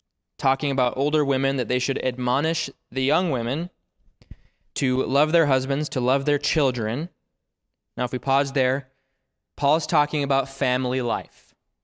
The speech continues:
here. In this context, he's specifically dealing with women, wives, right? He's saying women should be encouraged, love their husbands, love their children, verse five. Then it says to be discreet,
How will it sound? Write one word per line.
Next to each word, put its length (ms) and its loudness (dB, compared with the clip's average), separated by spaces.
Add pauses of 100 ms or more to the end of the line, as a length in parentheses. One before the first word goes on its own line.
(120)
here. 260 -6 (1000)
In 120 -4
this 200 0
context, 520 -2
he's 140 -4
specifically 500 -4
dealing 300 -4
with 100 -6
women, 420 -4 (140)
wives, 720 -4
right? 240 -4
He's 160 -6
saying 380 -2 (840)
women 240 2
should 140 -2
be 100 2
encouraged, 460 0
love 400 0 (100)
their 360 0
husbands, 480 0
love 200 0
their 140 0
children, 460 0
verse 240 -2
five. 400 0
Then 100 0
it 80 -4
says 260 -2
to 120 -4
be 100 -2
discreet, 720 -4